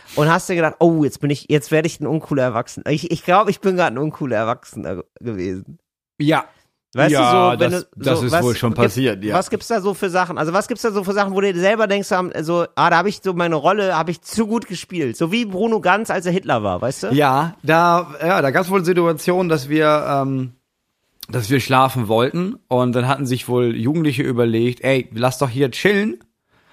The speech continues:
Speaker 2: haben die wohl gesagt, äh, mit so einer riesigen Lautsprecherbox auf so einem,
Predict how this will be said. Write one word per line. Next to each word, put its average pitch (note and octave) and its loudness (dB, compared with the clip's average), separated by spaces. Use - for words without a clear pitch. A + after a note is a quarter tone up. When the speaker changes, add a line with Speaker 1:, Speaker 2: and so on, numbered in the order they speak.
Speaker 2:
haben C#3 2
die C3+ 2
wohl B2+ 2
gesagt, C3 -2
äh, B2+ 4
mit C3 2
so B2+ 0
einer B2+ 2
riesigen E3+ 0
Lautsprecherbox C3+ 0
auf A2+ -6
so B2+ -2
einem, A2+ 0